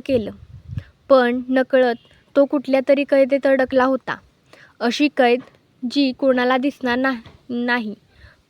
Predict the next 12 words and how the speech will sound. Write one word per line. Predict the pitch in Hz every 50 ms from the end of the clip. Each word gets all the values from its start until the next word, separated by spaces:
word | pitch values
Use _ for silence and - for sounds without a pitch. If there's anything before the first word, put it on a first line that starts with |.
| -
पण | - 262 247 240 233 254 262
यात्रा | 254 254 262 247 240 - 262 254 262 262
मात्र | 269 277 269 - - - 220 208 214 247 _ _ _ - _ _ - -
अमर्याद | 233 254 254 254 254 254 262 262 262 269 254
देणार | 254 277 269 254 247 247
होती. | 254 254 262 240 _ - 202 202 196 _ _ _ _ _ _ _ _ - _ _ _ -
मनातच | 240 254 254 262 269 269 262 - 233 233 247 - - _ _ -
तो | 262 269
घुटमळणार | 262 294 285 - - 247 254 254 262 262 _ 254 240 _ _ _ - 262 262 254 262
होता | 269 262 269 254 - - 247 247
इथून | 254 262 247 - 262 247 247
पुढे. | 233 - 233 202 -